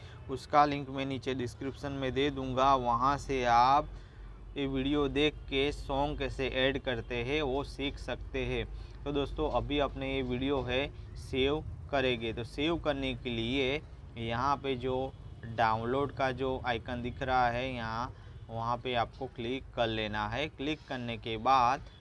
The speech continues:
यहाँ पे रिजोल्यूशन एक हज़ार अस्सी पी रखना है और जो एफ़पीएस है ये साइट रखेंगे और quality अपने very हाई कर देंगे। बस इतना करने के बाद आपको ये वी-, यहाँ पे green button दिख रहा है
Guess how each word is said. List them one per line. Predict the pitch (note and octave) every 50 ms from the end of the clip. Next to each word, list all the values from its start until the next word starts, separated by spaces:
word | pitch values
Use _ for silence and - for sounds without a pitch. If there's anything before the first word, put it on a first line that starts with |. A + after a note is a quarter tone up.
| - - -
यहाँ | B2 A#2+ A#2 A#2
पे | A#2+ C3 B2 A#2+
रिजोल्यूशन | A2+ A2+ G#2+ A#2 C3+ C3+ C3+ C3 A#2+ - C#3 C3 B2+
एक | A#2+ - B2+
हज़ार | A2+ A#2+ A#2 A2+ A2
अस्सी | A2 G#2+ G2+ - C#3+ C3+
पी | D3 C#3+ C#3+
रखना | C3+ C#3 B2+ - C#3 C#3 C3 B2+
है | A#2+ C3 C3+ C3+ C#3 C#3+ - - - - - - - - - - - - -
और | B2+ B2+ B2+ C3 C3 B2+
जो | A#2+ B2+ B2+ A#2+ -
एफ़पीएस | B2 A2 G2+ - - D3 D3+ D3+ D3+ D3 C#3 - -
है | B2 A#2+ C3+ D3 D#3 - - - - - - - -
ये | A#2 A#2
साइट | A2 - B2 A#2 A#2+ C3+ C#3 C3+
रखेंगे | C3+ B2+ - - C#3 C3+ C3 C#3 C#3 C3
और | F#2+ A2 A2+ A#2 B2 B2 A#2+
quality | - A#2+ A#2+ B2 C3+ C#3 B2+ C3 C3 C3
अपने | B2 A2+ B2+ C3 C3+ C3
very | A#2 A#2 A2+ A#2 C3+ C3+ B2+
हाई | A2+ A2 A2+ C3 D3 - - - - - - -
कर | C#3 B2+ B2
देंगे। | A#2+ A#2+ A2+ A2 G#2 G#2+ G2+ F#2+ - - - - - - C#3+
बस | C#3+ C#3 C#3 -
इतना | C3 A#2 - C#3+ C#3+ C#3+ C3
करने | - C3+ B2+ B2+ B2 A#2+ A#2
के | B2 A#2
बाद | A2+ A#2 C3+ D3 D#3 D3 C#3 C#3 C#3+ C3+ - _ - - B2+
आपको | B2 B2 A#2+ A#2 - - - D3+ D3
ये | C#3+ C#3+ C#3+
वी-, | C3 B2+ B2+ B2+ B2 B2 - - - - -
यहाँ | C3 B2+ B2 B2
पे | B2 - C#3 B2+
green | A#2+ B2+ B2 C3 C3+ C3+
button | B2+ B2 A#2 C3 B2 C3
दिख | C3 C3 B2+ - C#3+
रहा | C3 B2+ B2+ B2 A#2+
है | A#2 A#2+ C3 C#3+ E3+ F3